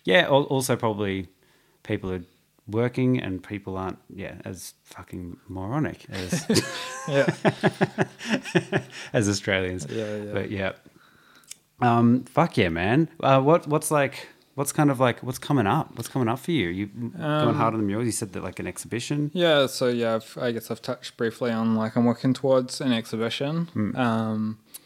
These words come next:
Speaker 1: Do you know where you wanna show that, or?
Speaker 2: I mean, at this stage, the, I want to put the show on myself, like, outside
Speaker 1: Oh, nice.
Speaker 2: of
Speaker 1: Yeah.
Speaker 2: a gallery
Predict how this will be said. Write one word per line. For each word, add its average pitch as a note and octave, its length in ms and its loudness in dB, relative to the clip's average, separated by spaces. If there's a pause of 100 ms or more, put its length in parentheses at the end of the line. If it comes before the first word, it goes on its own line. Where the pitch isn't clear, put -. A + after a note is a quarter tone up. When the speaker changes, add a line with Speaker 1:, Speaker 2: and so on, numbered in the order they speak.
(320)
Speaker 1:
Do - 80 -6
you G2 60 -2
know G2+ 100 -2
where F#2+ 100 -2
you F#2+ 100 -2
wanna F#2 120 -2
show G2 280 -6
that, C#3 240 -6
or? E2 220 -6
Speaker 2:
I C#3+ 100 0
mean, D3+ 160 4
at D3+ 140 2
this C#3+ 160 2
stage, C3+ 1040 0 (320)
the, B2 800 6 (220)
I B2 80 4
want A#2+ 280 2
to C3 80 -8
put C3 140 0
the A#2+ 80 0
show A2 240 -2
on A2 200 0
myself, A#2 640 -6
like, G#2+ 160 0
outside A#2 400 0
Speaker 1:
Oh, A2+ 240 4
nice. A#2 280 0
Speaker 2:
of A#2+ 60 -8
Speaker 1:
Yeah. A#2 120 0
Speaker 2:
a B2+ 60 0
gallery B2 640 0